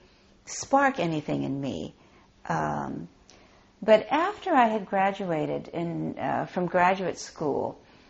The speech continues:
I was attending a summer school class on Asian art. It was actually Japanese architecture, 'cause I had hoped to go to Japan and, and, you know, get educated about some of the things before that.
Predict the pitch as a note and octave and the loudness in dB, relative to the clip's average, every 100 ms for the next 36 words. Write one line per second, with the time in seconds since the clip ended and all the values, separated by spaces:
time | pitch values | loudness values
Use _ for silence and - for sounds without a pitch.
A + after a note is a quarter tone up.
0 | - _ _ - _ - - G3+ F#3+ F#3 | -20 _ _ -20 _ -10 2 6 8 6
1 | - F#3+ F#3 - B3+ D4 C4+ A3 F3+ F3 | 4 0 -2 -2 0 4 4 4 0 0
2 | A3 A3 G#3+ - E3+ D#3+ - F3 D3+ C#3 | 0 0 -2 -4 -4 -4 -4 0 0 -2
3 | - - D#3 D3 - F3+ F3 E3 C#3+ C3+ | -6 -4 -2 0 0 0 0 -4 -4 -6
4 | - - - E3+ E3+ F3 - E3+ D3 E3 | -8 -18 -18 -6 -4 -4 -6 -6 -2 0
5 | E3 E3 D#3+ D3+ D3 - D#3+ D#3 - - | 0 -2 -4 -4 -6 -8 -8 -8 -10 -12
6 | - - - - _ - D#3+ D#3+ D#3+ D#3 | -10 -12 -14 -16 _ -10 -2 -2 -2 -4
7 | E3 E3+ - D3+ D3+ C#3+ C3+ - F3 C#3+ | 0 0 -2 -4 -2 -4 -6 -10 -6 -6
8 | C3+ C3+ C#3+ - - - A2 - - D3+ | -4 -6 -8 -14 -20 -16 -14 -14 -14 -12
9 | D3+ C#3+ D3 - D3+ D3 - D3+ C#3+ D3+ | -8 -6 -6 -6 -6 -8 -2 -2 -2 -4
10 | D3 C3+ - D3+ C#3+ C#3 D3 C#3+ C#3 - | -4 -6 -6 -6 -4 -6 -6 -6 -6 -10
11 | C#3+ - D3+ D3 C#3+ C#3 | -12 -8 -6 -4 -6 -8